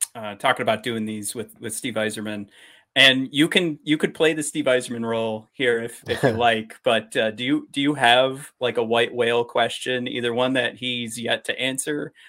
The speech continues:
Speaker 1: or one that you're saving for, like, that perfect moment? And,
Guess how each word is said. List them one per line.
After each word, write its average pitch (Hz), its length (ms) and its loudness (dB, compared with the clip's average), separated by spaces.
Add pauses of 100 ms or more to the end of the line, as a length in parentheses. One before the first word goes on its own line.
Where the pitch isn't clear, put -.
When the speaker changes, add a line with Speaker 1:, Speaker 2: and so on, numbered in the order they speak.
(160)
Speaker 1:
or 127 200 4
one 123 160 2
that 127 160 -2
you're 123 100 -4
saving 123 600 0
for, 120 160 -6
like, 113 240 -4
that 110 220 -2
perfect 113 420 -4
moment? 117 500 -6
And, 135 240 4